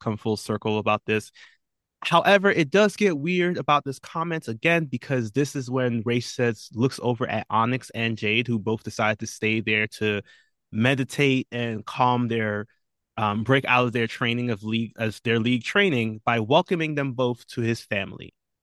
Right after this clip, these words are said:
his true family, which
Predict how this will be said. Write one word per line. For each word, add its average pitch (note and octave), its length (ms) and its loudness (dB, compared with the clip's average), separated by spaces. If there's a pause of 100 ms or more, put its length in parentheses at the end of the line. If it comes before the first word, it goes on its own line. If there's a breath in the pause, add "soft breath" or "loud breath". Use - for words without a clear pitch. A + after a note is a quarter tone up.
(160)
his C#3 340 0
true D#3 720 2 (120)
family, G#2 680 -2 (840)
which - 600 0